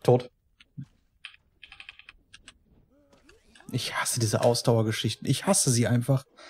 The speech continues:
Ich hasse sie. Ist nicht schlimm, die droppt eh nichts Gutes, die droppt die Invasorenrüstung. Gut, ich hätte mich wehren können und sie hat das Schild auch nicht hochgenommen und, na ja, ihr kennt die Problematiken, was?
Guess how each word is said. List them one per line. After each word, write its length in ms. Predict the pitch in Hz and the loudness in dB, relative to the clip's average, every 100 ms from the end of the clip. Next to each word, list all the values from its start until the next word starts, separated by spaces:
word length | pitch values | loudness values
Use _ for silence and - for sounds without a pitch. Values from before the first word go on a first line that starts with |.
| - - - - - 226 | -20 -18 -16 -12 0 4
Ich 200 | 285 151 | 6 4
hasse 240 | 147 165 | 2 0
sie. 220 | 165 147 - _ - | 0 -2 -4 _ 0
Ist 120 | 160 143 | 6 8
nicht 120 | 123 | 10
schlimm, 220 | 143 123 | 10 10
die 80 | 120 | 8
droppt 240 | 120 117 | 6 6
eh 60 | 123 | 4
nichts 200 | 127 - | 4 4
Gutes, 220 | 131 110 | 2 2
die 100 | 123 | 2
droppt 180 | 123 - | 0 2
die 80 | 123 | 2
Invasorenrüstung. 1120 | 113 110 120 123 110 104 _ - - 113 98 _ _ - | 4 6 4 4 2 -2 _ -4 0 0 0 _ _ 0
Gut, 140 | 175 | 2
ich 80 | 143 | 4
hätte 120 | 139 | 6
mich 140 | 123 117 | 6 6
wehren 220 | 120 139 | 4 4
können 260 | 139 139 | 2 2
und 160 | - 135 | 4 6
sie 80 | 131 | 8
hat 80 | 117 | 8
das 100 | 110 | 8
Schild 160 | 123 | 6
auch 80 | 127 | 6
nicht 160 | 135 - | 2 2
hochgenommen 400 | 127 135 131 175 | 2 4 4 4
und, 160 | 214 - | 2 2
na 120 | 135 | 0
ja, 300 | 110 - - - - - | 0 -8 -14 -20 -14 -2
ihr 200 | 165 240 | 4 4
kennt 220 | - 98 | 4 0
die 60 | 110 | 0
Problematiken, 720 | - 104 98 104 113 107 95 | -2 -2 0 -2 -2 -2 0
was? 200 | 170 | 0